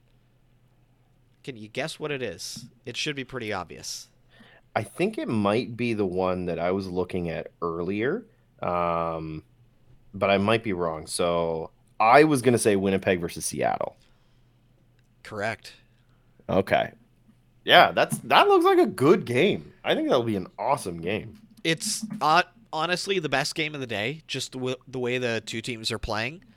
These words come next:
Speaker 1: Like, you've heard us talk about the Kraken already, and
Speaker 2: And,
Speaker 1: Winnipeg,
Speaker 2: and Winnipeg.
Speaker 1: Like, if you wanna see a team that is going to put up a ridiculous amount of goals, the Jets are good at that. And we've seen the Kraken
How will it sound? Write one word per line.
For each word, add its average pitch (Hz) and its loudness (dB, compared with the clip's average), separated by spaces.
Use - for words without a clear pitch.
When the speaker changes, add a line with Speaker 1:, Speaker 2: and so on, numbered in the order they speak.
Speaker 1:
Like, 120 0
you've 123 -2
heard 123 -2
us 110 -4
talk 113 -4
about 107 -6
the 113 -14
Kraken 113 -4
already, 107 -6
and 107 2
Speaker 2:
And, 90 -8
Speaker 1:
Winnipeg, 127 2
Speaker 2:
and - 4
Winnipeg. 82 -8
Speaker 1:
Like, 123 -2
if 139 -6
you 151 -6
wanna 160 -4
see 156 -4
a 151 -4
team 135 -12
that 139 -4
is 113 -4
going 120 -8
to 123 -12
put 120 -6
up 113 -4
a 120 -6
ridiculous 113 -8
amount 120 -12
of 104 -14
goals, 123 -8
the 139 -2
Jets 131 -2
are 151 -4
good 139 -4
at 156 -6
that. 101 -4
And 151 -6
we've 135 -4
seen 202 -6
the 151 -6
Kraken 156 -2